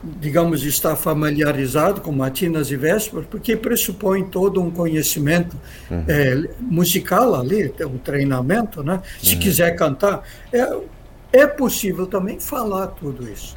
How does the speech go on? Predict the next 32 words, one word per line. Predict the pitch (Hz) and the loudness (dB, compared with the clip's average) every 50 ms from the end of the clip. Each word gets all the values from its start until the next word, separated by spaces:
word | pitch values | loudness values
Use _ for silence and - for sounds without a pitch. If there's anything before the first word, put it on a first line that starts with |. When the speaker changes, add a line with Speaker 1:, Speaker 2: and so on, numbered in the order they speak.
| - - | -14 -10
Speaker 1:
né? | 165 170 208 220 - - - - - - | -8 -8 -8 -8 -10 -14 -18 -18 -18 -18
Speaker 2:
Sim. | - - - - - 73 69 - | -16 -12 -8 -4 -4 -2 -2 0
Speaker 1:
Mas | 170 185 185 175 - - - - - - - - | 2 2 2 2 0 -4 -8 -10 -14 -18 -8 0
as, | - 202 185 151 160 | 2 4 4 4 2
nas | 190 208 185 196 196 - | 0 4 6 6 6 6
devoções | - 196 190 196 202 196 185 - - 202 190 170 139 | 6 4 4 4 4 0 0 2 2 2 2 2 4
da | 208 214 214 | 4 4 4
manhã | 190 170 165 156 147 143 160 185 196 170 143 131 - - | 4 4 2 2 2 2 2 0 0 -2 -4 -6 -8 -8
e | - 160 | -8 -4
da | 143 156 147 | -4 -2 -2
noite, | 147 147 185 233 262 262 - - - - - - - - - - - - - | -2 -2 -2 -2 -4 -4 -8 -12 -14 -14 -18 -18 -18 -18 -20 -20 -20 -4 2
tem | 247 226 240 233 | 4 4 4 6
apenas | 220 202 202 226 240 247 226 214 196 147 165 | 4 2 2 2 0 2 4 4 4 4 4
um | 185 170 151 151 | 2 2 2 2
hino | 160 208 254 240 196 151 123 - - - - | 4 4 4 4 2 0 -4 -6 -10 -14 -12
aqui | 156 147 - - - 170 160 151 135 110 - - - - - - - - - - - | -10 -12 -10 -6 -4 -2 -2 -2 -2 -4 -8 -12 -18 -18 -18 -18 -18 -18 -18 -18 -8
dentro | - 135 160 180 214 208 208 185 139 | 0 4 4 6 6 4 2 -2 -4
da | 127 139 127 | -2 -2 -4
própria | 127 - 156 151 143 - - 147 | -4 -2 -4 -4 -4 -2 0 2
ordem | 135 143 160 156 151 | 2 4 2 2 0
de | 165 160 | -4 -4
culto, | - - 240 262 | -2 -2 0 0
Speaker 2:
Uhum. | 190 190 | 0 2
Speaker 1:
que | 180 - | 2 4
é | |
o | 165 160 | 4 4
Dignas | 147 127 123 202 220 190 185 160 147 143 131 160 | 2 2 0 0 0 0 0 0 0 0 0 0
ao | 165 170 | -2 -2
Cordeiro, | 170 208 214 202 170 220 233 269 247 240 - | -2 -4 -4 -4 -2 -2 -4 -2 -4 -6 -8
que | - - 220 214 208 196 - - - - - - - | -6 0 2 2 2 2 0 -4 -10 -16 -14 -4 2
nós | 214 196 185 - | 4 4 4 4
conhe-, | - - 180 175 170 165 165 | 4 4 4 4 4 0 -2